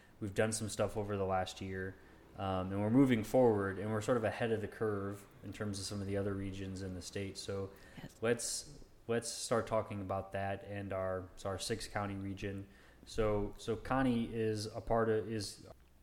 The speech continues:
Speaker 1: advising our, our group, and, um, it's a six county region, um, that includes Newton, Jasper, Stark, Pulaski, and,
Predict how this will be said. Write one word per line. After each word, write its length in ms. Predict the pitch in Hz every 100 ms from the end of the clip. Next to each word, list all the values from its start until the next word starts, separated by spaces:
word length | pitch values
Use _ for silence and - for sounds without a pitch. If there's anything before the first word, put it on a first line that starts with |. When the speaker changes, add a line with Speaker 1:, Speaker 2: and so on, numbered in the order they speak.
| -
Speaker 1:
advising 580 | 120 113 113 117 113 110
our, 280 | 107 104 107 - - -
our 140 | 110 113
group, 400 | 110 110 107 - 120
and, 420 | 110 107 104 -
um, 340 | 107 104 101 98
it's 340 | 107 101 -
a 120 | 104 113
six 260 | - 120
county 240 | - 123 123
region, 480 | 117 107 113 113 120 - - - -
um, 220 | 107 104
that 120 | 107 107
includes 500 | 98 110 107 101 104
Newton, 560 | 107 110 120 117 117 -
Jasper, 560 | 110 104 101 - 104 104
Stark, 680 | - - 104 104 - - -
Pulaski, 760 | - 101 101 - 101 98 101 107 -
and, 520 | 104 101 98 98 95